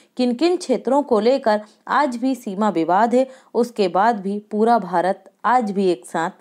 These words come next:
रहता है बिना किसी शिकवे और शिकायत के।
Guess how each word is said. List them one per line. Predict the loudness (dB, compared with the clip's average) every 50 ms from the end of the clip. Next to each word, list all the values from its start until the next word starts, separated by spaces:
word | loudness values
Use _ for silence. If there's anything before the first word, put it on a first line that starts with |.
| -6
रहता | -4 -2 -2 0 0 0 0
है | 0 0 -2 -2 -2 -4 -8 -18 _ _ -2
बिना | 0 0 2 2 0
किसी | -2 -4 -6 -10 -8 -10 -10 -10 -10 -12 _ _ _ -4
शिकवे | -4 -4 -4 -2 0 0 0
और | 0 0
शिकायत | -2 -4 -6 -4 0 0 0 0 0 -2 -6 -12 _
के। | -18 -18